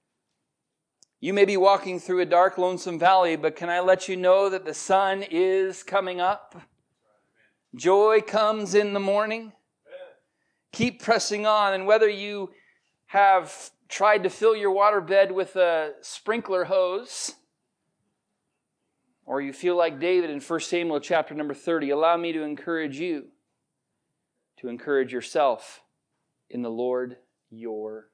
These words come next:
God. When the going gets tough, and the going is going to get tough for you if it's not already going on right now, what's your response going to be? Is it going to be run away and escape or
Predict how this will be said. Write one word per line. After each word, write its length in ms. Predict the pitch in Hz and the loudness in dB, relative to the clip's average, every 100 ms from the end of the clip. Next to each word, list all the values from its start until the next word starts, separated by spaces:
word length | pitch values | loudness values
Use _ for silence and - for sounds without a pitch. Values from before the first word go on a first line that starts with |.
| _ 113 | _ -16
God. 240 | 101 101 _ _ _ | -16 -18 _ _ _
When 160 | - 131 | -10 -8
the 60 | |
going 340 | 131 156 170 170 | -6 -6 -6 -6
gets 220 | 165 - | -8 -8
tough, 420 | - 190 - _ _ _ _ _ _ _ _ | -8 -8 -10 _ _ _ _ _ _ _ _
and 160 | - 160 | -6 -4
the 40 | 147 | 2
going 400 | 196 226 226 190 | 2 2 0 -2
is 160 | 165 | -2
going 420 | 143 180 220 214 | 4 4 4 -4
to 140 | 190 190 | -6 0
get 240 | 196 196 | 0 0
tough 360 | - 190 - - _ | -6 -8 -8 -18 _
for 100 | - | -8
you 420 | 165 175 165 156 - _ _ _ _ _ _ | -6 -4 -4 -4 -10 _ _ _ _ _ _
if 140 | 143 139 | -16 -12
it's 100 | - | -2
not 180 | 170 | 0
already 400 | 147 151 160 170 | 4 4 4 2
going 320 | 139 139 135 135 | 2 0 0 -2
on 200 | 131 127 | -2 -2
right 180 | 120 | -4
now, 300 | 135 143 135 - _ _ _ _ _ _ _ _ _ _ | -4 -6 -8 -16 _ _ _ _ _ _ _ _ _ _
what's 280 | 131 190 - | -4 -4 2
your 160 | 208 185 | 2 2
response 460 | 170 180 185 180 | -2 -2 -2 -2
going 260 | 180 175 160 | -8 -8 -10
to 80 | 156 | -8
be? 240 | 190 151 | -8 -8
Is 120 | 127 | -8
it 60 | 160 | -8
going 360 | 151 175 175 | -8 -8 -10
to 40 | 156 | -10
be 320 | 156 175 180 | -8 -6 -4
run 220 | 147 185 | -2 0
away 500 | 170 170 170 185 190 | 0 2 2 2 -2
and 80 | 160 | -6
escape 580 | 135 - 175 180 196 - | -10 -6 -4 -2 -4 -6
or 200 | 120 | -10